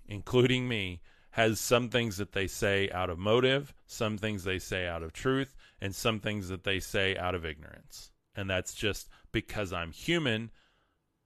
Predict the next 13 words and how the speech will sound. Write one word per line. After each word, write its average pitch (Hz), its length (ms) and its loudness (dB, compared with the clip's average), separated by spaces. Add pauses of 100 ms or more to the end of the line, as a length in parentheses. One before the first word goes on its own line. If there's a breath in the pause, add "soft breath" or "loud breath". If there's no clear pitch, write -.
(280)
That's 110 240 4
po-, - 300 0
that's, 107 400 0
that's 104 420 0
the 104 240 0
only 131 320 6
way 123 200 6
you're 120 200 0
gonna 117 220 -2
get 107 260 0
messages 95 540 -4
from 101 240 -6
me. 104 260 -4